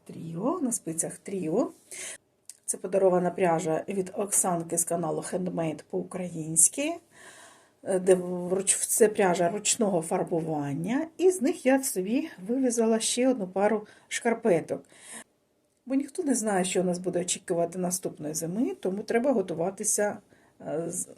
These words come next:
заздалегідь. Моточку я не знала, скільки було, я не важила перед тим, як почати в'язати, і під час в'язання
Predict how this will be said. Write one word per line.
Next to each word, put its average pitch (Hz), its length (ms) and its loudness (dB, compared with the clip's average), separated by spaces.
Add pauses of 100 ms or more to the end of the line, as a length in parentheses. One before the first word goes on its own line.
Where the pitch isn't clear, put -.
(420)
заздалегідь. 185 760 -2 (2250)
Моточку 320 440 6
я 339 140 6
не 349 100 6
знала, 214 240 6
скільки - 360 0
було, 370 360 8 (220)
я 240 140 2
не 190 120 0
важила 330 420 6
перед 294 300 0
тим, 269 160 4
як 262 180 4
почати 240 380 0
в'язати, 190 640 0
і 311 240 -2
під 240 200 -2
час 196 220 0
в'язання 349 540 4